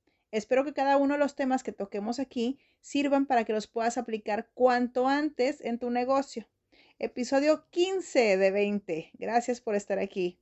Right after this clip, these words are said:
Comenzamos. Si alguna vez trabajaste en una empresa, es decir, si fuiste godín, seguro conoces el término radio pasillo. Y si no,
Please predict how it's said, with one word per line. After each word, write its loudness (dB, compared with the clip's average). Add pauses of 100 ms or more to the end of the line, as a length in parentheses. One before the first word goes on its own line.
(160)
Comenzamos. -6 (760)
Si 0
alguna 6
vez 4
trabajaste 0
en -2
una -2
empresa, -4 (120)
es -2
decir, -2
si -10
fuiste -4
godín, 4 (280)
seguro 2
conoces -2
el 0
término 0
radio 2
pasillo. -2 (580)
Y 0
si 6
no, 0